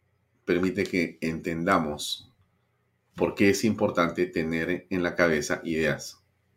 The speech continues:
sobre modelos de sociedad que queremos. Porque todo ese discurso que usted escucha en la calle,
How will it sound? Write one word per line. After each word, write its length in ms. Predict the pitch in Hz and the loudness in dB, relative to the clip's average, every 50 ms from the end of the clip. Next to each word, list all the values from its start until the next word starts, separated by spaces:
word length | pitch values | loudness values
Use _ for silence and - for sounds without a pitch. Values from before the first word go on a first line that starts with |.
| _ _ _ - | _ _ _ -8
sobre 260 | - - 80 78 73 | -2 0 0 0 0
modelos 360 | 76 76 80 82 82 85 87 | 0 0 2 2 2 2 0
de 60 | 85 | 0
sociedad 420 | - - 76 - - 76 73 73 73 | -2 -6 -6 -4 -2 -2 -2 -2 -2
que 120 | 76 73 | -4 -2
queremos. 540 | 76 73 87 95 90 - - - - - _ _ _ _ _ _ _ _ _ _ _ _ _ _ _ _ _ _ _ _ - - - - _ - - | 0 0 0 0 -2 -6 -10 -12 -14 -14 _ _ _ _ _ _ _ _ _ _ _ _ _ _ _ _ _ _ _ _ -20 -20 -20 -20 _ -12 -6
Porque 260 | - 85 - - - | -6 -4 -2 -2 -2
todo 300 | - - - 123 127 127 | -2 4 6 6 6 6
ese 180 | 123 123 - 120 | 6 4 2 0
discurso 460 | 92 87 - - - 107 107 - 110 | 0 -2 -2 0 -2 -2 0 0 -2
que 80 | - 78 | -2 -4
usted 180 | 76 - - | -2 0 -2
escucha 340 | - - - 107 110 - 101 | 0 0 0 -2 0 -2 -2
en 60 | 87 | -4
la 100 | 78 73 | -4 -2
calle, 360 | - 80 73 69 67 71 - | 0 0 0 0 -2 -4 -10